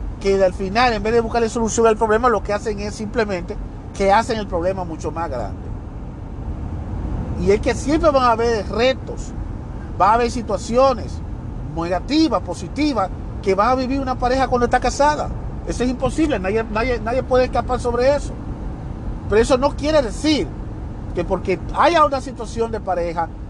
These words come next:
porque haya conflicto, ya sea porque hay una diferencia, ya sea porque, eh, la, la esposa, eh, tiene, piensa en una A y el esposo piensa en una B y que los dos no se pongan de acuerdo, eso no quiere decir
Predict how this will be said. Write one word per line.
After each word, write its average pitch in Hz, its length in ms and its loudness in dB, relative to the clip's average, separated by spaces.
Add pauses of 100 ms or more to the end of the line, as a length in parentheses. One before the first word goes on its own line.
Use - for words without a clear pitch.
(120)
porque 180 180 -2
haya 294 160 0
conflicto, 220 720 0
ya 202 160 2
sea 240 160 2
porque 214 220 0
hay 208 60 2
una 220 140 2
diferencia, 190 640 4 (300)
ya 170 140 4
sea 202 140 0
porque, 175 320 -4 (180)
eh, 160 240 0
la, 156 180 2 (180)
la 165 200 2
esposa, 196 600 2 (220)
eh, 156 300 -2
tiene, 190 280 0
piensa 180 540 2
en 165 180 -4
una 185 300 -2
A 185 320 6 (180)
y 139 100 -2
el 175 100 0
esposo 185 340 -2
piensa 175 300 -4
en 156 120 -4
una 175 220 -2
B 196 400 2 (220)
y 180 60 -8
que 196 180 0
los 165 160 2
dos 202 180 6
no 196 140 0
se 196 100 -4
pongan 190 400 -2
de 165 80 -2
acuerdo, 190 580 4 (220)
eso 202 220 -2
no 262 120 2
quiere 285 400 2
decir 233 520 0